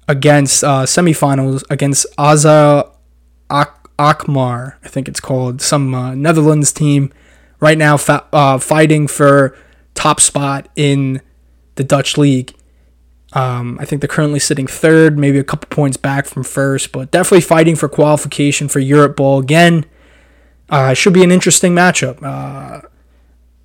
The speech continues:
uh, move for their next leg. But for this current weekend, for Sunday, Brentford taking on West Ham. You know, uh,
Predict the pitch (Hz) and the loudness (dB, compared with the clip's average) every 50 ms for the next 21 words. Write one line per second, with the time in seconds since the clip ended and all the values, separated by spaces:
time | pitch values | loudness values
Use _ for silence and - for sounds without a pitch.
0 | _ _ - 143 135 127 131 143 156 165 175 170 - - 156 143 143 143 151 156 | _ _ -4 -2 -2 0 2 4 4 4 4 2 0 0 2 2 2 2 2 2
1 | 151 - - 180 165 143 131 131 127 - 147 139 135 131 - _ _ _ _ - | 0 2 4 4 4 4 2 -2 -2 0 0 0 0 0 -4 _ _ _ _ -2
2 | - 160 156 147 165 - _ - - 156 - - _ _ _ _ _ _ - - | 0 0 0 0 -4 -8 _ 2 2 2 2 -2 _ _ _ _ _ _ -2 0
3 | 185 180 180 165 165 165 180 170 156 - 175 170 165 165 160 - - 143 - - | 0 0 0 -2 -2 -2 -2 0 2 2 2 4 2 2 0 -2 -2 -2 0 2
4 | - 165 165 160 160 160 160 156 147 - - _ _ _ _ _ _ _ - 165 | 2 2 4 4 6 6 6 4 2 0 -6 _ _ _ _ _ _ _ -2 -2
5 | 165 165 - 170 160 - - 156 147 147 147 139 139 143 147 151 151 - - - | -2 0 0 -2 0 0 0 0 0 0 0 -2 0 2 2 2 2 0 0 0
6 | 151 147 147 147 143 143 - - _ _ _ _ _ _ _ _ _ _ _ _ | 2 2 2 2 0 -2 -4 -8 _ _ _ _ _ _ _ _ _ _ _ _
7 | _ - 139 131 127 123 123 127 - - - 139 139 135 127 117 | _ -8 -6 -6 -4 -4 -6 -8 -8 -10 -10 -10 -10 -10 -12 -14